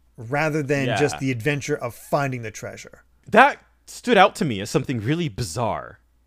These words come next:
Speaker 2: Uh, like, and, and that, I mean, that, that's sort of the thing with a lot of these movies and a lot of the, the anime content that it does feel like these characters aren't really quite right, but that one was like, I, I think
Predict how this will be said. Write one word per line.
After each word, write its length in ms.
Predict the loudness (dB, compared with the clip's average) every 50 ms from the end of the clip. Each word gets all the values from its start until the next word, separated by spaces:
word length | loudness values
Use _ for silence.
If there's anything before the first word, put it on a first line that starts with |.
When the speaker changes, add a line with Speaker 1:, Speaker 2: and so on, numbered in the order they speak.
| _ _ _ _ -12
Speaker 2:
Uh, 120 | -12 -12 -12 _ _ _ _ -10
like, 520 | -6 -4 -2 -2 -2 -4 -6 -8 -8 -8 -8
and, 320 | -6 -4 -4 -4 -4 -4
and 180 | -4 -4 -4 -2
that, 160 | -4 -4 -4 -4
I 60 | -4
mean, 300 | -4 -4 -4 -6 -8 -12 _ _ _ _ -20 0 2
that, 160 | 4 4 4
that's 160 | 2 0 0 -2
sort 160 | -4 -4 -4
of 60 | -4
the 100 | -4 -4
thing 180 | -2 -2 -2 -2
with 140 | -2 -2 -2
a 40 | 0
lot 200 | 2 2 2 2
of 60 | 2
these 180 | 0 -2 -2
movies 340 | -4 -6 -6 -6 -6 -6 -6
and 80 | -6 -6
a 40 | -4
lot 160 | -4 -4 -4
of 220 | -4 -6 -8 -8
the, 100 | -10 -12
the 120 | -12 -12 -12
anime 340 | -10 -10 -10 -10 -12 -14 -14 _ _ -12
content 400 | -10 -8 -8 -8 -10 -12 -10 -8
that 120 | -8 -8
it 120 | -8 -10 -10
does 200 | -12 -12 -14 -16
feel 360 | _ _ -8 -6 -6 -8 -10 _ -12
like 200 | -10 -10 -10 -8
these 120 | -10 -10
characters 400 | -6 -6 -4 -4 -4 -4 -6 -6
aren't 220 | -6 -8 -8 -6 -6
really 320 | -8 -6 -6 -8 -10 -10 -14 -20
quite 400 | -18 -6 -2 -2 -2 -2 -4 -8 -16 -14
right, 320 | -4 -2 0 0 0 -2 -6 -6
but 260 | -4 -4 -4 -6 -8 -14 -20 -20 -20 _ _ _ -6
that 300 | -2 0 0 0 0 0
one 460 | 0 0 -2 -2 -6 -8 -10 -10 -12 -12 -12
was 220 | -10 -10 -8 -8 -8
like, 260 | -8 -8 -10 _ -6
I, 100 | -6 -4 -4
I 40 | -4
think 300 | -4 -4 -4 -4 -6 -10